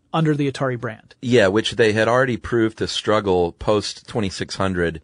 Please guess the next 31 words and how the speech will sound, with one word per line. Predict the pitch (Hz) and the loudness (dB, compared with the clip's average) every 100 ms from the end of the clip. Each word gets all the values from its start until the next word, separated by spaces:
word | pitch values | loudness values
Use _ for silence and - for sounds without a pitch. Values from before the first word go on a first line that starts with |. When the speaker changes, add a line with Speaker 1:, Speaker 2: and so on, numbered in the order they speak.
| - | 0
Speaker 1:
Yeah. | 170 135 113 | 2 2 0
Speaker 2:
without | 107 110 101 | 0 2 2
a | |
really | 95 104 101 98 | 0 0 0 0
great | 76 95 98 95 - | -6 -4 -2 -2 -6
solid | - 90 87 82 | -4 -2 -2 -2
follow-up. | 85 82 78 - - | -2 -2 -4 -8 -6
The | 95 | 0
Speaker 1:
Right. | 175 143 | 2 2
Speaker 2:
fifty-two | 110 - 107 | -2 -6 -4
hundred | 104 98 95 | -2 -2 -2
didn't | 95 95 - 180 | -2 -4 -10 -8
Speaker 1:
Didn't, | 156 | 0
Speaker 2:
go | 180 | 2
over | 175 - | 2 -2
so | 170 | 0
Speaker 1:
didn't | 185 170 | 2 2
Speaker 2:
well. | 156 | 0
Speaker 1:
jump | 143 156 135 | 0 -2 0
over, | 151 143 131 127 | -2 -2 -2 -4
yeah. | 143 120 139 | -4 -6 -2
And | 170 185 | 0 4
then | 214 214 | 4 4
you've | 185 | 4
got | 185 175 170 - _ _ _ - | 6 6 4 -2 _ _ _ -8
Atari | 160 196 165 151 | 0 2 2 4
Games | 220 285 190 151 | 2 4 0 0
that | 165 | 0
was | 139 | -2
making | 180 165 156 151 | -2 -2 -4 -6
these, | 147 143 131 | -4 -4 -4